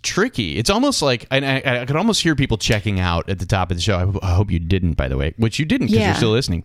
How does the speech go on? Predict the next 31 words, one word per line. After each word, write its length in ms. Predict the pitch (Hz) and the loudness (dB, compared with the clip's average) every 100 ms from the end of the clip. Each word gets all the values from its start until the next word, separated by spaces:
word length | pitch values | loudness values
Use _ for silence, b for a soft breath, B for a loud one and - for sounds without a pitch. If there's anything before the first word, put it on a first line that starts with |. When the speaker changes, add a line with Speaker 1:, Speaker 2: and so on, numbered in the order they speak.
| - | -4
Speaker 1:
But, 180 | 143 123 B B B B | -4 -4 B B B B
like, 240 | 135 135 | 0 0
with 160 | 143 143 | 2 2
the, 120 | 135 131 | 2 2
"Oh, 260 | 233 139 | 2 2
great. 380 | 107 170 196 110 | 0 0 0 0
So 180 | - 123 | -2 0
you 140 | 117 | 0
mean 120 | 127 120 | 0 0
all 100 | 131 | 0
I 60 | |
need 160 | 127 113 | 0 -2
to 60 | |
do 240 | 104 131 120 | 0 0 0
to 60 | 104 | 0
focus 360 | 143 175 95 | 0 0 -2
is 140 | 101 87 | -2 -2
just 160 | 101 | -2
focus, 500 | - 214 - - - | 0 0 -2 -6 -6
right?" 320 | - 110 202 139 | -2 0 0 0
Well, 140 | 165 | 2
that's 380 | 160 196 - - | 2 -2 -4 -2
thank-, 220 | 139 180 | -2 -2
Speaker 2:
Right. 120 | 208 123 104 | -4 -4 -2
Speaker 1:
thanks. 480 | 151 330 349 - - | -2 0 0 0 0
That's 180 | 196 185 | 0 2
all 160 | 151 | 2
I 60 | 160 | 4
needed 280 | 196 233 262 | 2 0 0
to 60 | |
know. 380 | 320 330 370 269 | 2 2 2 0